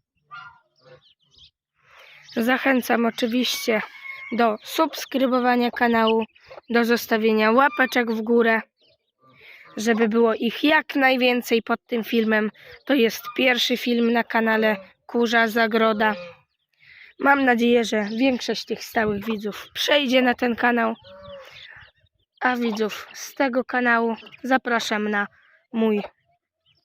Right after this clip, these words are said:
kanał poprzedni, Sielankowe Kury.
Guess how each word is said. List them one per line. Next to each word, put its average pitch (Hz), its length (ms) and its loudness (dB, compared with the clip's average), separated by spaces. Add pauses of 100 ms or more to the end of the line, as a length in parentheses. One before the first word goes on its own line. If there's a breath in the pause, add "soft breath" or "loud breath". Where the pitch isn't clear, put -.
(460)
kanał 220 420 0 (460)
poprzedni, 247 760 0 (300 soft breath)
Sielankowe 226 880 0
Kury. 233 440 0